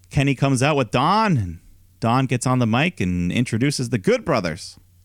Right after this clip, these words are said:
So Gallows and Anderson come out, and they just steal the Young Bucks spot in this match. So, uh, yeah, that just leads to a fun little six-man tag action. Uh, Good Brothers hit the Magic Killer, get the win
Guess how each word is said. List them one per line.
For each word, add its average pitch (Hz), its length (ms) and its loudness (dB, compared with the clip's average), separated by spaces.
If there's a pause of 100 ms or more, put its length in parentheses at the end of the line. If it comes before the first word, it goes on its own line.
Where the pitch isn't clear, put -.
(120)
So - 220 -8
Gallows 101 500 -2
and 90 80 -4
Anderson 101 400 -4
come 98 200 -4
out, 110 180 -2
and 104 100 -4
they 98 80 0
just 85 260 -6
steal 233 380 -2
the 120 100 -2
Young 90 200 -2
Bucks 73 220 -6
spot 62 320 -8
in - 80 -10
this 73 180 -8
match. - 400 -14 (920)
So, - 160 -16
uh, - 680 -12
yeah, 127 220 -2
that 71 140 -10
just 73 180 -8
leads 90 220 -2
to 90 120 -6
a 87 160 -2
fun 98 260 -2
little 98 220 0
six-man 113 520 -2
tag 120 320 -2
action. 139 600 0
Uh, 82 360 -2 (460)
Good 110 160 -2
Brothers 110 340 0
hit 120 140 -4
the 101 60 -2
Magic 113 340 -2
Killer, 156 260 0
get 143 160 -6
the 123 100 -2
win 160 300 -2